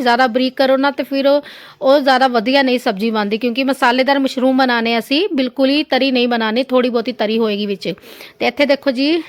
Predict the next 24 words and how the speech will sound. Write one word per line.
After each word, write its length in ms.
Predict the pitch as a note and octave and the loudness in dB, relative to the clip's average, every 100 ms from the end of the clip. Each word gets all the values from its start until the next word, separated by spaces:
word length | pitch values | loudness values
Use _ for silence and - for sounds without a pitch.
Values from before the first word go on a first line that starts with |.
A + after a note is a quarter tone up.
| - - | -12 -20
ਸਾਡੇ 320 | - B3+ A#3 | -4 0 0
ਪਿਆਜ਼ 360 | C4 B3+ A#3 A#3 | 0 2 2 0
ਅਜੇ 200 | A#3+ B3+ | -2 -2
ਥੋੜ੍ਹੇ 220 | B3+ A#3+ | -2 -2
ਕੱਚੇ 320 | A#3+ A3+ A#3+ | -4 -6 -4
ਨੇ, 180 | A3+ C4+ F#4 - - - - | -2 -2 -4 -14 -20 -20 -4
ਥੋੜ੍ਹੇ 220 | C#4 C#4 | 0 4
ਰੈੱਡ 220 | C4 B3 | 2 2
ਹੋ 40 | C#4+ | 2
ਜਾਂਦੇ। 240 | C4+ C4 | 2 2
ਇਸ 80 | C4 | 0
ਵਿੱਚ 180 | C#4 - | -2 -4
ਪਾਵਾਂਗੇ 340 | B3 A#3+ B3 | -2 0 0
ਅਸੀਂ 160 | B3 B3 | -2 -4
ਟਮਾਟਰ। 540 | B3 G#3+ G#3+ D4+ F4 G4 - - | -4 -4 -2 2 0 0 -8 0
ਤੇ 100 | C4+ | 0
ਹੁਣ 200 | C4+ C4+ | 2 2
ਦੇਖੋ 280 | C4 C#4 C4+ | 0 0 0
ਸਾਡਾ 440 | C4 A3+ B3 C#4+ - - - A#3+ | 0 2 2 2 -2 -12 -6 -4
ਮਸਾਲਾ 420 | C4 C4 B3+ C4+ | 0 2 4 4
ਲਾਲ 300 | B3 A3+ C4 | 4 2 2
ਹੋ 160 | C#4 | 0
ਚੁੱਕਿਆ 360 | C#4 C4 - B3+ | 0 -4 -2 2
ਹੈ 320 | B3+ C4 D4 | 4 4 2